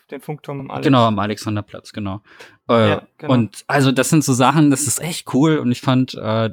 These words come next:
Speaker 2: auch so generell die Soundkulisse auch sehr, sehr gut gewählt, weil du immer diese, das klang halt auch alles nach einer dystopischen Zukunft und da fliegen über deinen Kopf ständig irgendwelche Drohnen hinweg, die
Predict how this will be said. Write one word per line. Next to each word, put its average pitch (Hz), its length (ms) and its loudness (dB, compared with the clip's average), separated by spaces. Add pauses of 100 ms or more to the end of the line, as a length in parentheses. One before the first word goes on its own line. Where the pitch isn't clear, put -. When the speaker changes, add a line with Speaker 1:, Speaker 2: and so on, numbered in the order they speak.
(100)
Speaker 2:
auch 117 140 -2
so 117 240 -4
generell 117 380 0
die 117 100 -2
Soundkulisse 117 640 -2
auch 107 140 -8
sehr, 113 180 -2
sehr 113 120 -4
gut 110 200 -10
gewählt, 113 420 -4
weil 110 140 0
du 104 100 -6
immer 104 240 -4
diese, 101 420 -4 (520)
das - 160 -8
klang 139 180 0
halt 139 140 -2
auch - 120 -8
alles 110 300 -6
nach 107 240 2
einer 107 160 2
dystopischen 104 680 -6
Zukunft 131 580 0
und 101 140 0
da 101 80 0
fliegen 113 260 0
über 107 220 -2
deinen 101 180 -2
Kopf - 300 -6
ständig 110 320 0
irgendwelche 107 340 -4
Drohnen 113 420 2
hinweg, 117 440 0
die 107 280 0